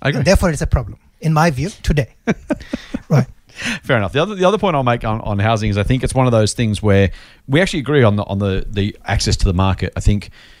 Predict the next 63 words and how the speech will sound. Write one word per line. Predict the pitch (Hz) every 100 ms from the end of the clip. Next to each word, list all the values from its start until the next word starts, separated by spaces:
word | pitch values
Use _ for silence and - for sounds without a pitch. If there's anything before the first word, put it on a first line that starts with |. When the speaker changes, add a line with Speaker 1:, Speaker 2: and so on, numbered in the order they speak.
| _ _
Speaker 1:
what's | 120 131
missing, | 127 117 120 107
and | 101
you've, | 107 95
you've | - 107
alluded | 110 98
to |
this, | 92 -
is | -
the | 101
long-term | 95 92 - 92 87
thinking, | 82 - 80 90
right, | 80
and | 85
kicking | - -
the | 95
can | - 90
down | 82
the | 78
road. | 78 73
I | -
think | 127 131
there's, | 110 - - _
it's | - 107
very | 160 147
reasonable | 127 113 110 107
for, | - 104 101 90 - - - _ _ _
uh, | 135
there's | 160 165
two | 220
ways | 202 135
of |
solving | - 127 110
the | 101
problem, | 143 156 -
right? | 67 135 _ _
And | 107 107
I |
think | 123 120 - _
to | -
create | - 127 117 123 143 -
an | 107
economic | 104 107 104
problem | - 101 104 98 95 - - -
to | 107
fix | -
housing | - 107 107 104 104 - _
overnight | 101 101 92 107 107
would | 104
be, | 98 104
would | 117
be | 95
crazy. | 101 - 95 107 127 208 208 - - - -
But | 110 -
as | 101
you | 131
say, | -
there's | 92 90
a |
lack | 95 104 117
of | 95
a |
long-term | 98 101 104 92 - 98 95 90